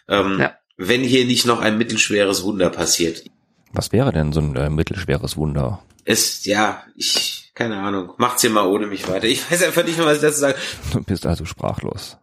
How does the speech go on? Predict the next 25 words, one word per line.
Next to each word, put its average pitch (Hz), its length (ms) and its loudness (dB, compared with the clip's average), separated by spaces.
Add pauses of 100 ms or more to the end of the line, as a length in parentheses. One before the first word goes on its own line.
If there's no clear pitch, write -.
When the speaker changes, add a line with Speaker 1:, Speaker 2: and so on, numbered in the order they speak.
Speaker 1:
Bevor 151 320 2
jetzt 185 220 0
wieder 151 260 2
auch 135 80 0
noch 135 120 -2
irgendjemand 135 480 -2
postet, 131 280 0
ihr 117 100 2
seid 139 180 0
ja 180 80 4
gar 156 120 0
keine 143 320 0
wahren 127 340 2
Fans. 135 460 0
Doch, 165 220 0
eigentlich 156 500 -2
schon. 156 320 4
Und 117 140 -2
deswegen 135 400 0
bin 147 160 0
ich - 100 -2
ja 113 140 2
auch 98 100 0
so 104 160 -4
sickig. 95 440 -2